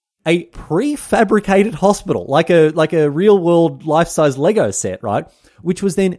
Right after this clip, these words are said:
shipped over to Constantinople and assembled there for Nightingale to work in. And this hospital, run, uh, run under the authority of Florence Nightingale, it was known as Renkoy Hospital,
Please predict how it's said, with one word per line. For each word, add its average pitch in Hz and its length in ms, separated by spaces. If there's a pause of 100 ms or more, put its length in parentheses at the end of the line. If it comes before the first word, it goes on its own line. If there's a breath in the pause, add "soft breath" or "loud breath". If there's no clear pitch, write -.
shipped - 500
over 196 320
to 123 80
Constantinople 147 800
and 170 140
assembled 220 560
there 165 600
for 196 180
Nightingale 131 640
to 151 140
work 170 480
in. 90 180 (600 soft breath)
And 165 160
this 269 180
hospital, 113 500
run, 196 280 (100)
uh, 170 160
run 190 320
under 226 240
the 214 140
authority 147 760
of 147 200
Florence 120 440
Nightingale, 101 520
it - 60
was 104 120
known 95 140
as 90 100
Renkoy 117 480
Hospital, 98 480